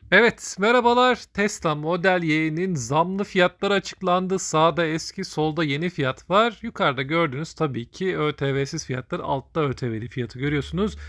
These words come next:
Bir milyon yedi yüz doksan bir bin dört yüz elli bir bin liradan bir milyon sekiz yüz altmış altı bin iki yüz üç liraya ulaşmış oldu en ucuz model. Fakat opsiyonlara baktığımızda sürprizler geliyor.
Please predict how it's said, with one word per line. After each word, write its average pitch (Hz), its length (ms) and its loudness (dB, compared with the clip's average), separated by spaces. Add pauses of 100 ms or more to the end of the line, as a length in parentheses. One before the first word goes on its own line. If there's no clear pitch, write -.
(320)
Bir 220 100 4
milyon 151 240 2
yedi 165 200 0
yüz 156 140 0
doksan 160 400 -2
bir 165 140 -4
bin 120 140 -10
dört 165 240 -4
yüz 117 120 -6
elli 151 240 -2
bir 202 180 -2
bin 131 160 -2
liradan 180 400 2 (440)
bir 202 160 2
milyon 170 280 -2
sekiz 196 280 -8
yüz 175 80 -2
altmış 180 340 -2
altı 196 460 -2
bin 220 120 -2
iki 214 240 -6
yüz 208 140 -2
üç 226 220 -6
liraya 165 240 0
ulaşmış 151 520 -4
oldu 151 500 0
en 180 160 2
ucuz 165 320 0
model. 143 440 0
Fakat 175 500 0 (360)
opsiyonlara 127 640 -2
baktığımızda 135 640 0
sürprizler 135 580 -6
geliyor. 131 600 -2